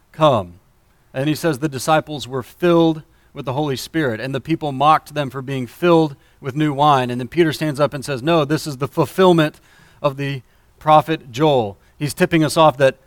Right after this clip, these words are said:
the filling of the Spirit and the fulfillment of all of these promises is a major theme in the chapter.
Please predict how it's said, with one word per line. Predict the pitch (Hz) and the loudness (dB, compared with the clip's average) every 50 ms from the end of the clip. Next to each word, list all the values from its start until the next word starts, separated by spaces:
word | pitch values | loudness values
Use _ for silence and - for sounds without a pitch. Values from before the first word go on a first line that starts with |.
| _ _ _ _ _ - | _ _ _ _ _ -6
the | 143 131 | -6 -6
filling | - - - 190 190 185 185 175 165 | -6 0 4 6 8 8 8 6 6
of | 160 143 | 4 2
the | 147 135 | -2 -6
Spirit | - - - 180 175 165 151 | -4 0 4 4 6 4 4
and | 143 139 | 2 0
the | 143 127 117 | 0 0 0
fulfillment | - - 165 147 - - - 185 185 175 160 147 127 | -2 -2 -4 -4 -2 0 4 4 6 6 4 2 -2
of | 147 135 131 | -2 0 4
all | 147 147 151 | 4 4 4
of | 147 131 | 2 -2
these | 135 120 - | -6 -8 -8
promises | - - 151 165 165 156 131 - - 127 120 110 - _ _ _ - | -6 -2 0 0 0 0 -2 -6 -6 -8 -8 -8 -12 _ _ _ -2
is | 170 160 143 | -2 2 4
a | 165 160 147 143 147 - | 4 4 4 2 -4 -6
major | 131 135 160 180 180 160 143 147 135 | -4 2 4 6 4 4 4 -2 -6
theme | 117 - - 190 190 165 131 123 120 127 135 - _ _ _ _ _ _ _ _ _ _ _ - | -6 -4 -2 0 2 2 2 0 -2 -4 -8 -10 _ _ _ _ _ _ _ _ _ _ _ -10
in | 143 135 139 131 127 147 - | -6 -4 -4 -4 -6 -8 -10
the | - 135 123 | -10 -10 -8
chapter. | - - 151 151 151 - - 117 98 90 82 | -4 0 2 2 2 0 -2 -10 -14 -14 -16